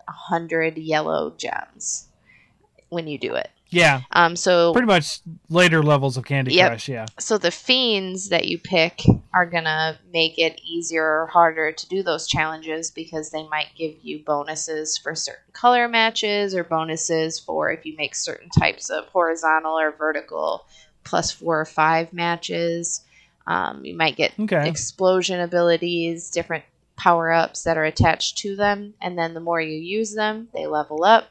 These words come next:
Speaker 1: and they become more effective. So,
Speaker 2: Hmm, okay.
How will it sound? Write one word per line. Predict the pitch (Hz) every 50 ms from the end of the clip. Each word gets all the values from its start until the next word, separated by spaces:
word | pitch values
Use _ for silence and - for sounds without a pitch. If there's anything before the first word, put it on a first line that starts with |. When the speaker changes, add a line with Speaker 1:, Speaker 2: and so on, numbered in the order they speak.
| _ -
Speaker 1:
and | 180 170
they | 160
become | 165 165 165 - - - - - 175
more | 190 214 220
effective. | 220 220 - 226 214 208 - - 208 208 214 214 - _ _ _ _ - _ _ _ _ _ _ _ _ _ _ -
So, | - - - - - - - - 214 214 _ _ _ -
Speaker 2:
Hmm, | 185 185 160 139 107 104 107 123 147
okay. | 147 147 139 123 123